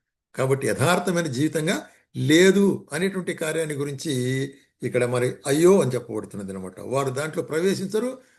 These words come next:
ప్రవేశించే వారిని ఆటంకపరుస్తారు, అనేక కార్యాల ద్వారా అభ్యంతరపడతారు. రెండవదిగా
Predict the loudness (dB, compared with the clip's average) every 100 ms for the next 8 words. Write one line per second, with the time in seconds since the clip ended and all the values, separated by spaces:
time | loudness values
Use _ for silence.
0 | _ -2 0 0 -2 -2 0 0 0 -4
1 | -4 -4 -6 -6 -6 -4 -6 -4 -4 -4
2 | -2 -2 -2 0 0 -2 -2 -4 -4 -8
3 | -10 -12 -14 -16 _ _ _ _ _ _
4 | _ -2 2 4 2 2 2 2 0 -2
5 | -4